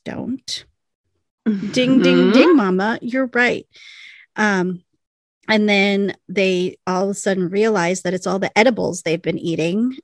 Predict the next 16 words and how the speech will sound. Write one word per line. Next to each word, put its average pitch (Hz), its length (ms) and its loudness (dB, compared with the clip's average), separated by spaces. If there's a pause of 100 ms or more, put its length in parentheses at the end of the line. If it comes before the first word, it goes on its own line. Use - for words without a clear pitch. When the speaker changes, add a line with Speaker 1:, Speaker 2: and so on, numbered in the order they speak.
Speaker 1:
And 180 520 0
they 196 100 2
start 196 320 -2
yelling, 180 340 -2
"Put 254 200 -2
down 285 240 6
that 247 200 2
tart, - 360 -4
Randy." 170 480 -4
And 190 100 -4
he's 180 180 -6
just - 160 -14
like, - 140 -18
"What - 120 -20 (100)
the - 80 -14
fuck?" - 140 -16